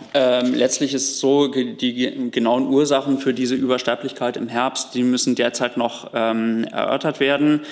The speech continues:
Dafür müssen erst auch alle Krankendaten, Krankenkassendaten ausgewertet werden. Das läuft zurzeit. Und, äh, insofern kann ich zu dieser Frage noch keine Angaben machen.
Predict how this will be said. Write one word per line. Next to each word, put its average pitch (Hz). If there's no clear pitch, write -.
Dafür 123
müssen 123
erst -
auch -
alle 120
Krankendaten, 143
Krankenkassendaten 143
ausgewertet 135
werden. 135
Das 117
läuft 139
zurzeit. 160
Und, 135
äh, 131
insofern 127
kann 123
ich -
zu -
dieser 123
Frage 113
noch 120
keine 117
Angaben 113
machen. 110